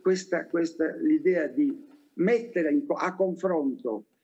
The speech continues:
eh, si, si azz-, si azzuffano, però al tempo c'è sempre qualcuno che aggiunge un punto di vista diverso. E beh, questo è, mi ha, mi ha, mi ha chiesto molto tempo, farò enormi, enormi ricerche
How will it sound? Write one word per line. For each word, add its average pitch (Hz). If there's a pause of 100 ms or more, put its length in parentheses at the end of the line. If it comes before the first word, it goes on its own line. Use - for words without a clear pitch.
(280)
eh, -
si, 190
si -
azz-, 143
si -
azzuffano, 160
però 190
al 160
tempo 208
c'è 180
sempre 185
qualcuno 180
che 175
aggiunge 165
un 165
punto 180
di 165
vista 165
diverso. 156 (680)
E 165
beh, 190
questo 190
è, 147
mi 131
ha, 120
mi 131
ha, 123
mi 123
ha 117
chiesto 117
molto 160
tempo, 156 (460)
farò 123
enormi, 117 (180)
enormi 117
ricerche 110